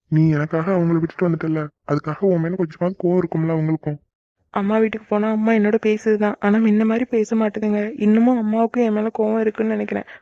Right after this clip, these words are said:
Speaker 2: அப்பா சுத்தமா பேசவே மாட்றாரு. அம்மாவாவது கொஞ்சமாச்சும் பேசுதேன்னு சந்தோஷப்பட்டுட்டு இருந்தாலும்,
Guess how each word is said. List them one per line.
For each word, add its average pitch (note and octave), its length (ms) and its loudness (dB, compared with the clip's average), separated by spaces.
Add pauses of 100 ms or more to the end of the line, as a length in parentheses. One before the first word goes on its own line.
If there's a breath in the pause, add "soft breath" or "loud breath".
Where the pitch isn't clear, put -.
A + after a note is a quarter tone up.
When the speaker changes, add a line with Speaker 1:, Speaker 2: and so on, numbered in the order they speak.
(100)
Speaker 2:
அப்பா G3 380 -2
சுத்தமா A#3 380 -2
பேசவே A3 440 -2
மாட்றாரு. G3+ 520 -4 (140)
அம்மாவாவது A3 520 0
கொஞ்சமாச்சும் A3 580 -2
பேசுதேன்னு A3+ 480 -2
சந்தோஷப்பட்டுட்டு G#3+ 600 -4
இருந்தாலும், G#3 420 -2